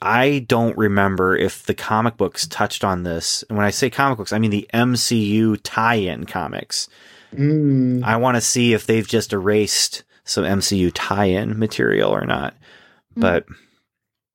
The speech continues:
Speaker 1: here she is. And, and this is, this is the place where people are saying, "Okay, she was a mutant and her latent powers were unlocked." But I would say, looking at this,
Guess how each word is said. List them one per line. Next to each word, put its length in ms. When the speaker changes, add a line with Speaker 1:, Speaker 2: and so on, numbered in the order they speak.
Speaker 1:
here 100
she 140
is. 140
And, 280
and 140
this 140
is, 160
this 240
is 80
the 100
place 340
where 100
people 260
are 80
saying, 440
"Okay, 520
she 180
was 140
a 40
mutant 460
and 800
her 320
latent 360
powers 380
were 120
unlocked." 520
But 240
I 300
would 180
say, 220
looking 340
at 160
this, 460